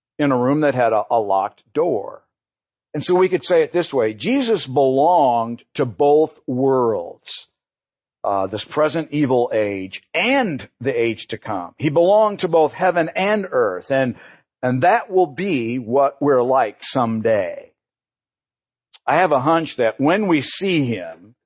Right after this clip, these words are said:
at his appearing, as we learned last week, that he will far outshine any pictures or imaginations we've conjured in our mind in advance. We'll see him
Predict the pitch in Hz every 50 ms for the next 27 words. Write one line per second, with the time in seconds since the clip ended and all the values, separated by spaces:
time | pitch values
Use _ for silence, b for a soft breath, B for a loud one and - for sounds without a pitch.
0 | _ _ _ _ _ _ _ _ _ - 139 135 120 139 139 131 127 120 - -
1 | _ _ _ - 135 123 - - - - 185 180 156 131 107 92 90 95 113 131
2 | - - 117 117 104 120 123 117 113 113 113 113 110 104 104 101 101 101 - -
3 | _ 107 107 101 90 85 80 _ _ _ _ _ _ _ _ _ _ _ _ _
4 | _ _ _ _ _ - 127 151 147 143 143 - - _ _ _ _ _ _ _
5 | _ _ _ _ _ _ _ - 208 226 190 160 139 127 - - 196 220 226 214
6 | 180 165 - 151 147 139 - - - - - 135 127 120 117 117 113 110 110 107
7 | 107 104 104 _ _ - 143 160 170 170 165 160 156 147 139 _ _ _ _ _
8 | _ _ - - 170 143 - - - 147 143 135 110 127 120 113 110 110 117 120
9 | 123 127 123 120 117 113 110 113 113 - - 107 98 95 92 98 110 110 104 90
10 | - _ _ _ _ _ - - 127 127 127 127 110 107 110 104 110 110 104 104
11 | 98 98 98 98 98 101 104 107 104 101 95 92 95 95 - 113 107 101 92 87
12 | 87 95 101 101 95 85 76 - - _ _ - - - - - _ _ _ _
13 | _ _ _ _ _ _ _ _ _ - 123 127 123 123 - - - 214 240 233
14 | 185 131 107 98 98 98 92